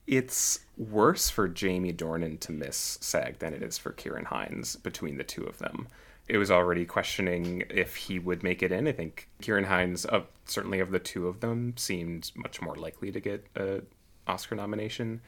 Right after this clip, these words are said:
So I think that Ciarán Hinds can still make it through even without sag. I don't think Jamie gets in anymore.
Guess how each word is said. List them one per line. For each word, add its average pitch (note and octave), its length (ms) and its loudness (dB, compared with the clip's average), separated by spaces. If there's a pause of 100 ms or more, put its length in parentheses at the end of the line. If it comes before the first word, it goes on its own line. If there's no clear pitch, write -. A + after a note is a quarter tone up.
So E2+ 520 0 (240)
I G#2 80 4
think B2+ 220 2
that A#2 180 2
Ciarán F#2+ 240 2
Hinds E2+ 220 -2
can - 160 -6
still D#2+ 560 -4 (220)
make E2 220 -2
it E2+ 120 0
through E2 340 -2
even E2 240 -4
without D#2 380 -4
sag. E2 440 -2 (140)
I F#2+ 160 8
don't A2 180 2
think E2+ 200 -2
Jamie E2+ 260 -4
gets - 240 -6
in - 160 -6
anymore. - 520 -6